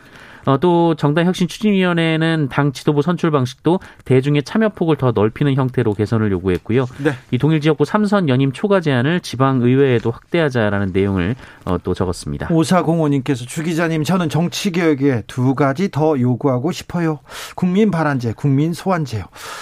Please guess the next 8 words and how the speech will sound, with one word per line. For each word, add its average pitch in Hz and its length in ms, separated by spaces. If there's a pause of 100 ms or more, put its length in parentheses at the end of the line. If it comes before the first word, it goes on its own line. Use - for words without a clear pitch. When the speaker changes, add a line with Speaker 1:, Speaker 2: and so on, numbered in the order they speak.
(140)
Speaker 2:
국민이 156 480
주인인 170 480
나라에서 127 480
너무나 123 360
당연한 151 520
모습 156 300
같아서요." 135 540 (200)
네. 143 220